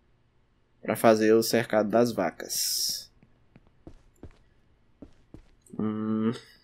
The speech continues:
Tá, mas e a porta? Como é que seria?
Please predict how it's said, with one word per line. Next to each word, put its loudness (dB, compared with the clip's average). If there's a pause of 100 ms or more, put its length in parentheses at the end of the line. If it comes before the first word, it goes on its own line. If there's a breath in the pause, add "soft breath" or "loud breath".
(760 loud breath)
Tá, 4
mas 6
e 8
a 8
porta? 4 (2500)
Como 2
é 6
que -2
seria? 4